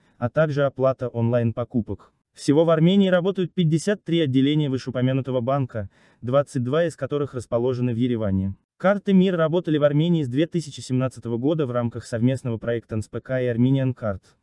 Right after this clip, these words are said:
Российская платёжная система без проблем функционировала в Армении,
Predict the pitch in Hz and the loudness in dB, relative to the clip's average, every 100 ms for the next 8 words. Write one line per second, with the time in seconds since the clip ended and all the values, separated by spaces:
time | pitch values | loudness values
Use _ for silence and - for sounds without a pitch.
0 | _ 117 123 - 220 - 156 139 143 175 | _ -4 0 4 2 4 0 2 2 2
1 | 160 180 - - 202 190 170 165 160 156 | 2 2 0 0 2 4 4 2 0 2
2 | 175 170 147 135 - 131 147 156 151 147 | 2 2 0 -2 0 2 2 4 2 4
3 | 160 147 139 135 123 113 | 4 4 4 2 2 -2